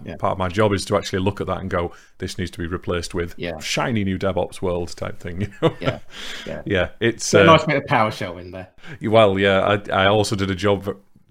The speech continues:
Speaker 2: fairly recently, the last few years, that I wrote about ten thousand odd lines of PowerShell to get a, a fully integrated, um, application prototype, no, application kind of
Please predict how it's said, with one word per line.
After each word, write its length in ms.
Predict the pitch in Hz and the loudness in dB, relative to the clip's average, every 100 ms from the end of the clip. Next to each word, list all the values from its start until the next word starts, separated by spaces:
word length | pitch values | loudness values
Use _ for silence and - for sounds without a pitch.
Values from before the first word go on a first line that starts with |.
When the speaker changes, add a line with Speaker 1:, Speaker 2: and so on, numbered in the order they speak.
| - | 0
Speaker 2:
fairly 240 | 156 117 | 4 4
recently, 400 | 95 92 - 92 | 4 -2 -4 -6
the 120 | 95 101 | -2 -2
last 180 | 98 | -2
few 140 | - 95 | -4 -2
years, 320 | 95 95 95 | 0 0 0
that 80 | 98 | -2
I 60 | |
wrote 200 | 98 98 | 0 -2
about 260 | 98 101 95 | 0 -2 -4
ten 220 | - 113 | -4 -6
thousand 380 | 98 101 95 95 | -2 -2 -2 -2
odd 100 | 95 | -2
lines 300 | 95 95 95 | -2 -2 -4
of 80 | 87 | -4
PowerShell 580 | 101 98 92 85 85 - - _ | -2 -2 -2 -4 -6 -10 -18 _
to 220 | - 101 92 | -4 -2 0
get 220 | 101 87 | 0 0
a, 240 | 98 - | 0 -4
a 20 | |
fully 380 | - - 107 98 | -10 -2 0 0
integrated, 760 | 92 90 92 95 85 92 87 - - | -2 -6 -4 -4 -2 -4 -6 -12 -14
um, 480 | 90 87 85 85 85 - - _ _ 101 | -10 -10 -8 -10 -12 -16 -20 _ _ -6
application 920 | - 101 - 101 95 101 90 87 85 - - _ | -6 -6 0 0 0 -2 -4 -6 -10 -16 -20 _
prototype, 680 | - 107 98 - 95 95 110 | 0 2 0 -2 -4 -4 -4
no, 200 | 98 92 | -4 -4
application 680 | 113 - 107 107 98 98 90 | -6 -6 -2 0 0 -4 -6
kind 200 | 101 92 | -4 -4
of 160 | 85 | -6